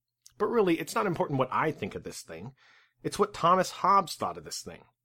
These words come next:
These are the descriptions he was reading when he was racking his brain for the thing that he wants his leader to be most like.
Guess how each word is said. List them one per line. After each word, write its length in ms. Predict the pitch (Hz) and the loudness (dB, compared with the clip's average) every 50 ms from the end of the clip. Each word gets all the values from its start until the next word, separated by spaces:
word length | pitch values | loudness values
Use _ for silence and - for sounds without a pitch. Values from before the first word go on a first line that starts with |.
| _ _ _ _ _ _ _ _ _ _ _ _ _ _ _ | _ _ _ _ _ _ _ _ _ _ _ _ _ _ _
These 300 | - 202 214 233 233 - | -4 -2 -2 -2 0 4
are 80 | 220 202 | 2 2
the 140 | 170 160 160 | 4 2 0
descriptions 800 | 143 143 135 - - - 185 190 185 - - - 113 101 95 - | 0 0 0 -2 -2 0 0 0 0 -2 -6 -4 -4 -4 -6 -6
he 160 | - 170 170 | -6 -4 0
was 240 | 151 143 127 107 107 | 2 2 2 2 0
reading 460 | 110 151 180 170 110 104 92 87 80 _ _ _ _ _ _ _ _ | -2 -2 -2 -2 -2 -4 -4 -4 -8 _ _ _ _ _ _ _ _
when 140 | - 135 120 | -6 -4 -2
he 120 | 123 160 | 0 0
was 300 | 165 151 151 139 117 - - _ _ _ _ - | 4 6 4 4 4 0 -10 _ _ _ _ -2
racking 460 | 107 117 143 175 190 - - 160 156 | 2 4 4 4 4 2 2 2 2
his 160 | 143 127 117 | 2 2 0
brain 400 | 104 107 127 147 165 165 151 131 | 0 4 4 4 4 4 0 0
for 160 | 117 - 123 | 0 0 -2
the 100 | 113 120 | -2 -2
thing 300 | 117 - - 160 156 151 | -2 0 2 2 4 4
that 140 | 135 135 123 | 2 0 0
he 180 | - - 170 165 | 0 0 0 2
wants 320 | 143 147 143 135 127 - | 4 4 4 4 2 2
his 240 | - 143 135 123 120 | 2 2 2 2 2
leader 280 | 127 147 156 139 127 | 2 2 4 4 2
to 120 | 107 110 110 | 2 2 0
be 180 | 98 123 127 | 0 2 2
most 400 | 127 120 120 127 123 110 - - | 2 4 4 2 2 0 -4 -2
like. 400 | - 113 135 131 - - - - | 0 2 2 2 0 -4 -14 -20